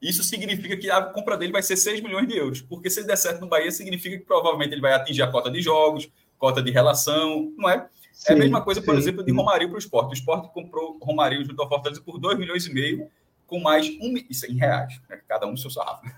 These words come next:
Speaker 1: <laughs> Ele tava de euros, mas pra não confundir, é quatro milhões, o Jean Lucas é quatro milhões e meio de euros e um milhão e meio de euros de ga-, gatilho.
Speaker 2: É vezes cinco.
Speaker 1: Sport
Speaker 2: No caso, dividido por cinco. Cinco por três.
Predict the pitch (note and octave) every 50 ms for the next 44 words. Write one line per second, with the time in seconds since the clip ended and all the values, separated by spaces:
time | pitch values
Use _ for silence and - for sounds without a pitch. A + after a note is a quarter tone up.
0 | - - - _ _ - - _ D3+ D3+ - D#3 D#3 D3+ C3 C3 C#3 C3 C3 C3
1 | B2 C3 - G2+ - - - - - - B2+ B2+ D3+ D3 D3 D3 D#3+ D#3 D#3 -
2 | D3 B2+ B2+ C#3+ D#3+ D#3 D#3 - - - - _ B2 C3 C3+ C3+ C3+ D#3 D#3 D#3
3 | D#3 D#3 D3+ D3+ D#3 D3+ - - - _ _ _ _ _ B2+ B2 E3+ F#3 C#3+ C#3+
4 | D3 C3 B2+ A#2+ - - D#3 - - - F3+ D#3+ C#3+ C#3+ C3+ C3+ C3+ A2+ A2 A2
5 | A2 - - D3+ C#3+ D#3 F3 F3+ E3+ E3+ F3+ F#3+ G3+ G3 D#3+ E3 D#3 C3+ B2+ C3
6 | B2+ B2+ F3 C#3+ C#3 D#3 D3+ F3+ F3 - C#3+ D#3 G3+ A#3+ - _ _ _ _ _
7 | _ _ _ _ _ _ C3 B2+ C#3 - - - C#3+ D3 D3 - - - B2 A#2
8 | B2+ B2+ D3+ F#3 G#3 A3+ G#3+ - - C4+ - D#4 - E3+ E3+ - - - - -
9 | _ C#3+ D#3+ D3 C3+ E3 E3+ F3+ F#3 F#3 G3+ F#3 F3+ F#3+ - - - - D3 E3+
10 | E3+ G3+ D#4 D4+ F#3 G3 A3 F3 E3+ C#3+ C3 - - - - _ _ _ _ _
11 | _ _ _ _ - - G3 F#3 F#3+ G#3 G3 F#3+ - C3 A#2 G#2+ G2+ - -